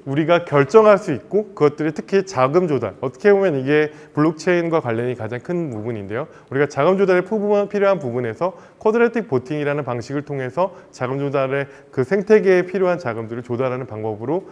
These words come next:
도입할 수 있는 가능성이 있다는 겁니다. 그다음에 두 번째 결론은 이제 한계성과 현실인데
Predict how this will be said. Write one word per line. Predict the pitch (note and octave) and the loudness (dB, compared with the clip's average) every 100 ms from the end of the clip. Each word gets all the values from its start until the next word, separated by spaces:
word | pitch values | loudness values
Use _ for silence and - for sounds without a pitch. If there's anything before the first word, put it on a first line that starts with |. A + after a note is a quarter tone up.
| - | -14
도입할 | - C3+ D#3 E3+ | -4 -4 -2 -4
수 | D#3+ | -4
있는 | B2+ A#2 C#3+ | -8 -8 -10
가능성이 | G#2+ G#2+ A2 B2+ | -10 -12 -12 -14
있다는 | G#2 A#2+ A#2+ | -14 -14 -14
겁니다. | G#2 F#2 G2 - _ _ - - _ | -16 -18 -20 -20 _ _ -20 -20 _
그다음에 | F3 G3 | 4 6
두 | F#3+ F3 | 4 6
번째 | A#3 A#3 A3+ G#3+ | 6 8 6 6
결론은 | D3+ C#3 C#3 E3+ C#3+ | 4 2 2 0 -2
이제 | A2+ A#2+ | -2 -4
한계성과 | A#2+ A3+ A#3+ B3+ A#3 A#3+ G#3+ G3 F#3 F#3 F#3 | 0 0 4 6 6 6 2 4 6 6 4
현실인데 | G3+ G#3 G#3 F#3+ D#3 - D3 D3+ A#2+ A#2 C#3+ A#2 | 2 0 0 0 -2 -8 -12 -6 -4 -2 -2 -2